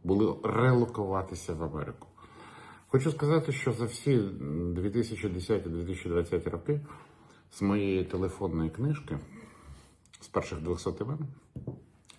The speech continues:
а, лише один чи двоє релокувалися в Америку. Інші, якщо релокувалися кудись, то, ну, я ж кажу, на Кіпр та в Дубай.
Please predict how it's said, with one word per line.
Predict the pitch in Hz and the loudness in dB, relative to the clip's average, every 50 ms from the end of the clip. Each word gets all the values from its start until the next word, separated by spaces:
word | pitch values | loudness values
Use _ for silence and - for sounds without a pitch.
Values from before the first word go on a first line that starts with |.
| - _ _ - | -20 _ _ -6
а, | 92 92 90 87 87 87 87 82 80 80 80 78 76 78 76 76 76 76 - - - - - - 98 | -4 -2 0 2 2 2 2 2 2 2 0 0 -2 -4 -4 -6 -8 -10 -14 -20 -20 -20 -10 -6 -4
лише | 95 98 95 87 - 110 | -2 -2 -2 0 4 4
один | 107 90 101 98 - | 6 6 6 2 4
чи | 104 107 | 2 2
двоє | 90 92 95 87 82 | 4 4 4 4 4
релокувалися | 80 82 78 71 73 90 90 98 101 90 - 87 | 4 2 0 0 0 0 0 2 0 -2 -2 -4
в | 80 | -4
Америку. | 80 76 73 69 - - - - - - - - - - - - - - - - - - - - - - - - - - - - - | -2 -2 -2 -4 -6 -10 -14 -20 -20 -20 -20 -20 -20 -20 -20 -20 -20 -20 -20 -20 -20 -20 -20 -20 -20 -20 -20 -20 -20 -20 -20 -8 2
Інші, | - 143 147 160 - - - 139 135 131 123 123 123 - - - - - - - - - | 6 6 6 6 6 2 2 2 4 4 2 2 -2 -6 -10 -20 -18 -16 -16 -14 -10 -2
якщо | - 92 95 - - 120 107 | 0 0 0 6 8 8 8
релокувалися | 101 95 95 82 - 92 90 113 113 143 135 135 - - | 8 6 2 0 2 2 4 4 4 2 0 -2 -6 -6
кудись, | - 107 98 104 95 - | -4 -2 -2 -2 -4 -4
то, | - - 82 80 | -4 -6 -4 -2
ну, | 95 92 76 67 - - - | 0 -2 -2 -2 -4 -8 -6
я | - 85 | -6 -6
ж | 82 - - | -6 -6 -8
кажу, | - 76 71 73 | -8 -8 -6 -6
на | 76 76 | -6 -6
Кіпр | 73 - - - - - | -4 -6 -8 -8 -8 -8
та | - 76 | -6 -6
в | 73 | -4
Дубай. | - 73 76 71 71 | -4 -6 -8 -10 -12